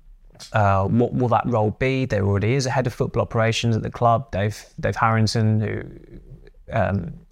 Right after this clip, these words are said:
sorry, Dave Harrison, who, who joined, joined last season from, from Everton. Uh, Darren Fletcher's technical director remit, are they, are they happy with that? Is, is, can, can that be finessed, or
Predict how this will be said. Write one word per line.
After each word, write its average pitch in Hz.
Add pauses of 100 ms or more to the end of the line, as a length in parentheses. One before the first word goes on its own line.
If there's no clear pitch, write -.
(100)
sorry, 107
Dave 104
Harrison, 113
who, 107
who 117
joined, 107 (540)
joined 110
last 101
season 104
from, 101
from -
Everton. 107 (420)
Uh, 98 (680)
Darren 117
Fletcher's 110
technical 107
director 117
remit, 120
are 110
they, 104
are 113
they 101
happy 104
with 98
that? 117
Is, 104
is, - (140)
can, 113
can 110
that 104
be 107
finessed, 113
or 98